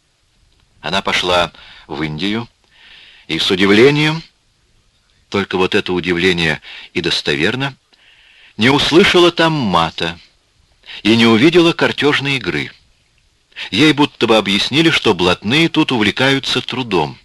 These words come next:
И она сразу же пошла на земляные работы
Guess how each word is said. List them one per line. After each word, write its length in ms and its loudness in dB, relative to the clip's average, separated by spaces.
И 100 -4
она 360 2
сразу 540 -2
же 120 -4
пошла 420 -2
на 120 -6
земляные 480 -2
работы 560 -2